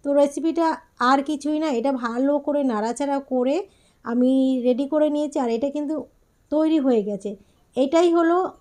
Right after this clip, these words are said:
মূলোর চাটনি। তোমরা মূলোর চাটনি এইভাবে খেয়ে দেখো, তোমাদের সবার ভালো লাগবে, ছো-, ছোটোদেরও ভালো লাগবে যারা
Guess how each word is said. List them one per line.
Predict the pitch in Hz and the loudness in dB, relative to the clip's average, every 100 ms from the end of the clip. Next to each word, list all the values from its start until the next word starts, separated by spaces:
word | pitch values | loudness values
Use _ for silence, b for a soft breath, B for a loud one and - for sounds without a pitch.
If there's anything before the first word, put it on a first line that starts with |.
| - | -6
মূলোর | 247 277 285 330 330 277 | -2 0 2 0 2 0
চাটনি। | 254 262 214 | 0 0 -6
তোমরা | 247 262 294 | -2 -2 0
মূলোর | 277 277 302 | 0 0 -2
চাটনি | 302 311 302 311 330 - - | -2 -4 -4 -6 -6 -8 -2
এইভাবে | 269 302 311 320 | 0 0 -2 -4
খেয়ে | - 277 262 | -2 -2 -2
দেখো, | 262 302 | -2 -6
তোমাদের | 294 262 254 277 | -4 -4 -2 -4
সবার | - 247 269 269 | -4 0 2 2
ভালো | 269 269 | 0 0
লাগবে, | 262 277 285 | -2 -4 -6
ছো-, | - 220 - _ | -8 -8 -10 _
ছোটোদেরও | 262 233 294 254 247 294 | -6 -4 -4 -2 0 2
ভালো | 285 254 254 | 2 2 0
লাগবে | 254 247 302 | -2 -2 -4
যারা | 233 220 | -2 -4